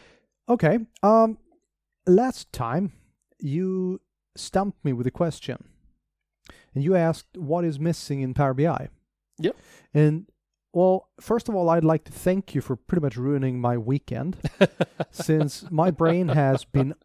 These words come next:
Speaker 1: unable to just step away from this. And it also brought me down to, uh, an interesting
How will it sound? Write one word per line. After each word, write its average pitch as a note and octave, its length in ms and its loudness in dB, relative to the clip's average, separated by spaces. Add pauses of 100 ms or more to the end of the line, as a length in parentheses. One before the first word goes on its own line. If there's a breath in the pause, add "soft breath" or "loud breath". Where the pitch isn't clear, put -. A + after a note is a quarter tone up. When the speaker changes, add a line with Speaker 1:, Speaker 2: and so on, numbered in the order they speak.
Speaker 1:
unable F3+ 560 0 (140)
to C3 340 -6 (1040)
just - 220 -6 (120)
step - 360 -4
away D3 260 0
from B2+ 180 -10
this. - 400 -14 (540)
And E3 320 2 (1040)
it F#3+ 240 4
also F#3 840 -2
brought D#3+ 340 -2
me D#3 100 0
down C#3 480 -2 (480)
to, C3+ 1200 -8
uh, D#3 60 -6
an C#3 100 -2
interesting C#3+ 1000 -6